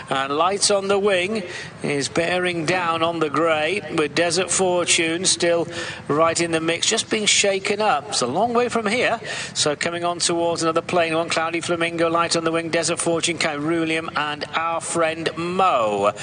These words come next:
And, uh, Cloudy Flamingo is, uh, just gaining interest in proceedings once more and extends the lead. So going towards another ditch, Cloudy Flamingo from Light on the Wing.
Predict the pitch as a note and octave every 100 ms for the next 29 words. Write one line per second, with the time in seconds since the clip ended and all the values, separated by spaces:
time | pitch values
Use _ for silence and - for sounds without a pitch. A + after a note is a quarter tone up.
0 | - - - - A#2 B2 B2 B2+ C3 -
1 | C#3 C#3 C#3 C3+ D#3 D#3 F3 F3 C3+ F#2+
2 | D2+ - - - - - - - - -
3 | - - - A#2 B2 B2+ A#2+ B2+ C3+ A#2
4 | G#2 G#2+ - - G2+ C3+ A3 C3+ - -
5 | B2 A#2 G#2 A#2 G2+ G2 G#2+ G2+ - A2
6 | G#2+ C3+ - C#3+ D#3+ D#3+ A#3 D#4+ D#3 -
7 | - - - - C#3 F3 F3 D#3 E3+ F3
8 | E3+ D#3+ - E3 - D#3+ E3+ E3 G#3+ B2
9 | - - D#3+ D#3 F3+ F3+ F3+ D3+ B2 B2+
10 | C#3 D#3+ E3 - E3+ E3 F3 G3+ A2+ F2